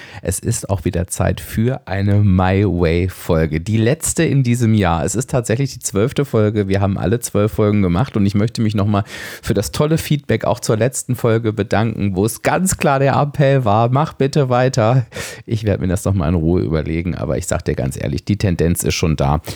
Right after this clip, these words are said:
weiterzumachen bei so viel tollem Feedback. Also es hat wirklich was bewirkt.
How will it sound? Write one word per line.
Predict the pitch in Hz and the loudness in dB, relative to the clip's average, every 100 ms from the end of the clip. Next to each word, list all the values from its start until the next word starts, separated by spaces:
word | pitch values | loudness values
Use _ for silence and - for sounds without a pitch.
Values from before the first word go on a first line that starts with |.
| - | -6
weiterzumachen | - 73 82 - 82 71 69 80 | -2 0 0 -2 0 0 2 0
bei | 78 76 | 0 0
so | 78 | 0
viel | - 76 | 0 -2
tollem | - 76 76 | 0 0 0
Feedback. | - - - - | 0 -4 -4 -2
Also | 87 90 | 0 0
es | 95 | 0
hat | 87 | -2
wirklich | 92 92 - | -2 -2 -2
was | 85 - | -2 -2
bewirkt. | 78 87 | -2 -2